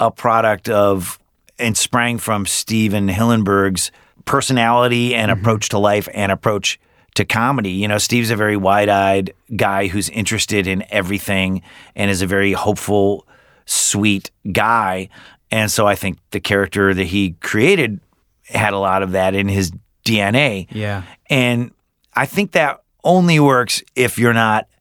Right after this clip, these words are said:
Speaker 1: i-, if the naive character isn't the object of derision, like,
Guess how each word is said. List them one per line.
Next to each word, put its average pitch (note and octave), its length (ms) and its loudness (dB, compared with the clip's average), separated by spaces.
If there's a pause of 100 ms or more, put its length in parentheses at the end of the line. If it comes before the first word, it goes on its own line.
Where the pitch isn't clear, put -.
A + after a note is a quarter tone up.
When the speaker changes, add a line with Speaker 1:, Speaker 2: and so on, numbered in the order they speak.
(180)
Speaker 1:
i-, C3 40 2
if C3+ 380 0
the G#2+ 380 4
naive A2+ 460 0
character A2+ 400 -2
isn't A2 400 -2
the A2 120 0
object G#2 380 -2
of F#2 140 -2 (240)
derision, A2 500 2
like, G2+ 240 0